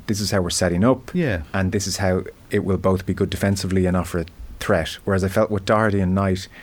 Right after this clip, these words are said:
Speaker 1: defensively they were very in sync and working very hard. But I don't know, uh,
Speaker 2: But
Speaker 1: what their plan of action was. Like, Knight doesn't have the athleticism to pin back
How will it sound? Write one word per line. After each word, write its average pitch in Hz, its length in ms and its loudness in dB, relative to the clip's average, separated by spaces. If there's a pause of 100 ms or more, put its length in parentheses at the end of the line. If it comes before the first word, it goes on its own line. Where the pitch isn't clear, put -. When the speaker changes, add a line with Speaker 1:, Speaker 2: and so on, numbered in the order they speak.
(280)
Speaker 1:
defensively 104 560 0
they 95 160 0
were 90 80 0
very 98 220 0
in 92 100 0
sync 95 260 -2
and 92 100 -2
working 95 280 0
very 90 180 -2
hard. 92 400 0 (680)
But 101 100 0
I 101 80 4
don't 117 220 4
know, 107 460 4 (960)
uh, 92 320 -6
Speaker 2:
But 113 200 -4
Speaker 1:
what 117 240 2
their 104 120 2
plan 104 340 2
of 101 140 0
action 98 300 0
was. 98 240 2
Like, 95 140 -2
Knight 113 260 2
doesn't 107 240 0
have 95 260 -2
the 92 120 0
athleticism 92 680 -2
to - 180 -4
pin 95 360 0
back - 580 -4